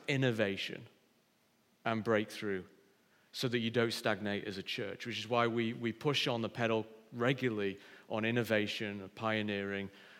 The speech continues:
of creating new entry points for the life of the church and our community. And so what I want to say, guys, is that this is really encouraging. And I think it's important at the outset of these three weeks, to s-,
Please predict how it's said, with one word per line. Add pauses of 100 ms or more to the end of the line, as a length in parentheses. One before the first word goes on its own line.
(140)
of
creating
new
entry
points
for
the
life
of
the
church
and
our (460)
community. (480)
And
so
what
I
want
to
say,
guys,
is
that
this
is
really
encouraging. (1200)
And
I
think
it's
important
at
the
outset
of
these
three
weeks,
to
s-,